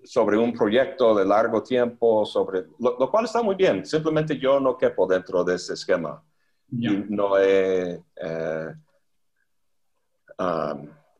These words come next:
Speaker 1: yo, yo creo que en parte por, por la fonda. Si no hubiera empezado la fonda, a lo mejor, pues, hubiera seguido más esa, esa ruta tradicional.
Speaker 2: Sí.
Speaker 1: Pero, eh, volver a esos grandes filósofos y,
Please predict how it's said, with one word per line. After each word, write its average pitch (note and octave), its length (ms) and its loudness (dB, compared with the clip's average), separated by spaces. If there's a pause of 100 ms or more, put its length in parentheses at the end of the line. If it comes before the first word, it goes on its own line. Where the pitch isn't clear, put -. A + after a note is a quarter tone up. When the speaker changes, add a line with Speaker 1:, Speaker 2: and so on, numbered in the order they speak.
(640)
Speaker 1:
yo, D#3 260 0
yo F#3 160 0
creo G#3 180 2
que C3+ 60 0
en A2+ 80 -2
parte F#3 260 0
por, G#2 300 -2
por A2 120 2
la G2+ 100 2
fonda. F#2 340 0
Si G2 160 -8
no A2+ 160 4
hubiera C#3 280 2
empezado C3+ 400 0
la A#2+ 120 2
fonda, C3 520 2
a F2+ 40 2
lo F#2 120 -2
mejor, A2+ 440 -2
pues, F#2 300 -4
hubiera G2 340 0
seguido F#2 340 -4
más G2 260 0
esa, F2+ 340 -4
esa F#2 260 -6
ruta F#2 580 -4 (420)
tradicional. E2+ 640 -4 (580)
Speaker 2:
Sí. - 220 -10
Speaker 1:
Pero, G2 800 4 (240)
eh, A2+ 180 -2
volver A#2 680 2
a G#2+ 120 2
esos A2 340 -2
grandes A#2+ 320 -2
filósofos A2+ 600 0
y, F2+ 220 -6